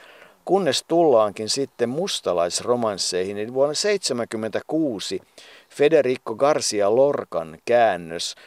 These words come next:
Hän jo viisikymmentäluvulla sitä teki, mutta sitten elämä vei toiseen suuntaan ja tulivat ne kustannustoimittajan työt, perheen perustaminen, lastenrunnot, mutta seitsemänkymmentäkuusi se toteutui.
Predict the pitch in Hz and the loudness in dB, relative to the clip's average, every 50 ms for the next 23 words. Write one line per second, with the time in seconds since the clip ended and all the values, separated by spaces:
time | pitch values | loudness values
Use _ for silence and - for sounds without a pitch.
0 | - _ _ _ - 117 127 135 143 151 156 180 190 185 170 139 120 - 107 101 | -20 _ _ _ -4 -4 -2 2 2 0 2 4 2 2 2 0 -4 -6 -8 -8
1 | 101 90 - 95 98 101 107 110 104 104 101 98 98 95 98 104 90 87 80 - | -8 -4 -2 -2 0 0 0 -2 -2 -2 -2 0 2 2 2 2 0 -2 -12 -18
2 | - 92 - - - - - - 113 - 117 110 104 - 135 139 127 - 131 113 | -16 -16 -16 -14 -10 -8 -6 -6 -2 0 0 0 2 2 0 0 2 0 -4 -4
3 | 104 101 101 - - 104 - 117 117 - _ 117 113 110 104 127 139 139 131 120 | -4 -4 -8 -6 -6 -6 -6 -6 -8 -4 _ -2 0 2 2 4 4 4 2 2
4 | 110 101 98 113 120 117 113 110 107 - - - - _ _ - 123 123 123 110 | -2 -2 2 2 4 4 4 2 2 -2 -10 -20 -20 _ _ 2 2 4 4 2
5 | - 107 101 101 - - 123 120 117 110 - - 98 98 101 95 - 120 113 113 | 0 -2 -2 -2 -4 -4 -4 -4 -4 -4 0 2 2 2 2 0 -2 -2 0 0
6 | 110 101 101 98 104 107 - - 107 101 - - 101 101 104 104 - _ 110 107 | 0 0 0 -2 -2 -8 -8 -8 -10 -10 -8 -8 -8 -8 -6 -10 -4 _ 2 2
7 | 104 104 101 - _ 104 101 104 101 95 _ 113 110 107 101 - - - 110 113 | 2 0 -8 -4 _ 0 0 0 0 -4 _ 0 0 0 0 0 0 0 2 2
8 | 110 101 107 107 101 87 - 107 104 104 98 - - 104 101 101 101 104 104 107 | 2 0 -2 -4 -4 -2 0 0 0 0 -4 -4 -4 -4 -4 -2 -4 -4 2 4
9 | 113 120 123 - - - 110 101 98 104 104 104 104 - - 131 139 - - - | 4 4 2 0 -2 -2 -2 -2 -2 -4 -4 -4 -6 -6 -6 -12 -12 -8 -6 -4
10 | - 220 208 175 - - 110 104 107 - 147 139 131 - 135 - - 185 185 160 | -2 -2 -2 -2 -4 -6 -6 -6 -8 -8 -8 -10 -4 -4 -4 -4 -2 -4 -4 -2
11 | 139 117 - 110 - 113 110 - - 147 143 - - 123 110 107 101 - _ 107 | -4 -4 -6 -6 -6 -8 -4 2 2 2 2 4 2 2 2 2 0 -2 _ -2
12 | 110 107 104 101 | -2 0 -2 -2